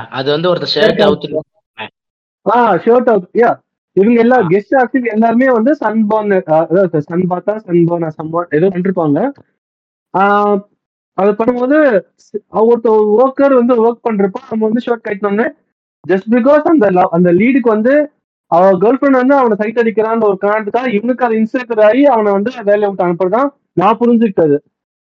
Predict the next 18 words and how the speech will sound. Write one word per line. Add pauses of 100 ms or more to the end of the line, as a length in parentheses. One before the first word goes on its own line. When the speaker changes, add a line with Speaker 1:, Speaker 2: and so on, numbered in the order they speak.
(320)
Speaker 2:
So (380)
in
a
way, (880)
yeah, (120)
what
guest
need,
what
money
does, (200)
or
what (680)
so
called
the
power
does,